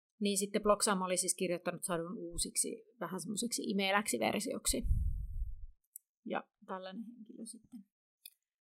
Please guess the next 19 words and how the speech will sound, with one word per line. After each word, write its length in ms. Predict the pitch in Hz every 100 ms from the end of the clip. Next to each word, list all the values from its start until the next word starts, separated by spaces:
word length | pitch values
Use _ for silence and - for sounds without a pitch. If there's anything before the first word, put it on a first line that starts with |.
| _ _ _ _ _ _ -
Ö, 160 | - -
mikä 320 | 233 269 247
muuten 280 | - 240 240
hauskaa, 680 | 269 285 - 196 196 - - -
nyt 240 | 214 208
tälle 340 | 196 190 185
ei 160 | 185 190
liity 200 | 185 190
suoraan 440 | - 190 175 170
tähän, 420 | 170 185 190 170 -
mutta 380 | 175 - 185 170 _ _ _ _ _ _ _ _ _ _ _ - -
mä 120 | 208 220
taisin 340 | 247 247 247
jotain, 460 | 262 277 240 202 208 _ _ _ _ _ _ _ _ _ _ _ _ -
niin 200 | 262 339
meillä 220 | 330 359
oli 140 | 349 339
puhetta 400 | 370 339 277 277
siis, 360 | 214 226 220